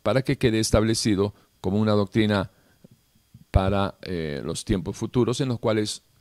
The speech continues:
hoy nos, nos toca a nosotros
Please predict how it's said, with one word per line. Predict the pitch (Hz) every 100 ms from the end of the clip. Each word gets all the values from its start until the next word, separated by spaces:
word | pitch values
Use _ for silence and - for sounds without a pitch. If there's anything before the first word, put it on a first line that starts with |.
| _ _ _ _
hoy | 117 110 - _ -
nos, | 98 95 - -
nos | 95 87 80
toca | - 95 101 95
a |
nosotros | 90 85 101 - 95 - -